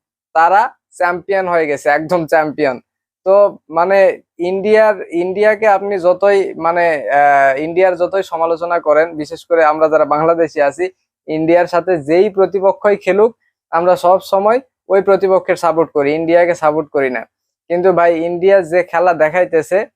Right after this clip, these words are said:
ইন্ডিয়ার সাপোর্ট না করলে আসলে ইন্ডিয়ার কোনো যায় আসে না। ইন্ডিয়া যে ধারাবাহিক পারফর্ম করতেছে, যে, যে ধারাবাহিকভাবে তারা ম্যাচ জিততেছে, তাদের আশেপাশে আসলে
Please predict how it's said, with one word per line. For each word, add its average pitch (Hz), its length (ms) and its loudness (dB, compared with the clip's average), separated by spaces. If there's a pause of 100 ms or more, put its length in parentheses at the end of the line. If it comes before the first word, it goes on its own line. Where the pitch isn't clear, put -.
(760)
ইন্ডিয়ার 165 440 2
সাপোর্ট 160 420 -4
না 160 240 0
করলে 165 300 0
আসলে 160 360 0
ইন্ডিয়ার 156 300 0
কোনো 151 200 -2
যায় 139 300 2
আসে 117 240 -4
না। - 120 -14 (420)
ইন্ডিয়া 147 380 0
যে 151 180 0
ধারাবাহিক 151 600 0
পারফর্ম 147 380 -2
করতেছে, 131 520 -6
যে, 135 360 -4
যে 151 180 2
ধারাবাহিকভাবে 151 680 0
তারা 147 220 0
ম্যাচ 139 220 -2
জিততেছে, 135 540 -10 (440)
তাদের 147 260 0
আশেপাশে 165 680 0
আসলে 165 480 2